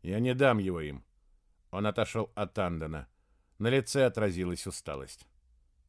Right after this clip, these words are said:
«Это не твоя забота. Я хочу, чтобы ты забыл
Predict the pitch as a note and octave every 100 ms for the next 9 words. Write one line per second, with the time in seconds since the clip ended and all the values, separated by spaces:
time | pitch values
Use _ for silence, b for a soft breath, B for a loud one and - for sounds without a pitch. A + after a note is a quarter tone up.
0 | _ _ _ A#2+ A#2+ C3 B2 C3+ B2+ F#2
1 | F2+ D#2 - - _ _ _ _ _ _
2 | _ _ _ - A#2 D#3 - D3 - D3+
3 | - C#3 B2 - C#3 G2 C3 A#2 C3 F#2+